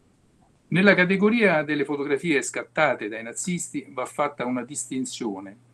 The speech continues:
tra fotografie ufficiali e fotografie che personalmente definirei di atroce vanto.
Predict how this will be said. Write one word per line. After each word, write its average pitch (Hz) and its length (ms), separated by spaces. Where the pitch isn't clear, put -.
tra - 280
fotografie 135 540
ufficiali 127 880
e - 280
fotografie 156 640
che 131 220
personalmente 151 1080
definirei 143 760
di 135 240
atroce 143 520
vanto. 92 540